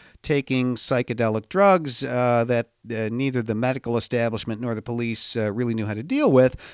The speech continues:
And soon, uh, the White Bird Clinic found itself with a mobile crisis response team that would go out to help people who were either unable or unwilling to come to the clinic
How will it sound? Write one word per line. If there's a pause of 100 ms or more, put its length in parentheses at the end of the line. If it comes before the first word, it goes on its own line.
(140)
And
soon,
uh,
the
White
Bird
Clinic
found
itself
with
a
mobile (120)
crisis
response
team
that
would
go
out
to
help
people (380)
who
were
either
unable
or
unwilling
to
come
to
the
clinic